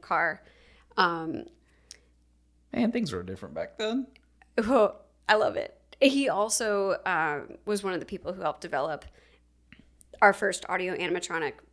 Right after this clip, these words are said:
Speaker 1: Abraham Lincoln, in nineteen sixty-three.
Speaker 2: Okay, cool.
Speaker 1: And I think if you remember us talking about that, it was that they, he went to his, like, mechanic people who had done cars. It was like,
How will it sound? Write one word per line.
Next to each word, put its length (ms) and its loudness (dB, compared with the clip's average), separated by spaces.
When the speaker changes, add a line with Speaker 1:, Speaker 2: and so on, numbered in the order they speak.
Speaker 1:
Abraham 400 2
Lincoln, 360 -6
in 100 -4
nineteen 320 -6
sixty-three. 560 -6
Speaker 2:
Okay, 300 -8
cool. 300 0
Speaker 1:
And 100 6
I 100 6
think 340 -4
if 140 -8
you 100 2
remember 500 0
us 160 -2
talking 420 2
about 280 -2
that, 320 -4
it 140 6
was 300 2
that 100 -6
they, 80 -2
he 160 -4
went 180 8
to 140 -2
his, 200 -4
like, 160 -4
mechanic 520 -2
people 280 -6
who 80 -12
had 100 -6
done 160 -2
cars. 520 -2
It 20 -14
was 120 -6
like, 120 -2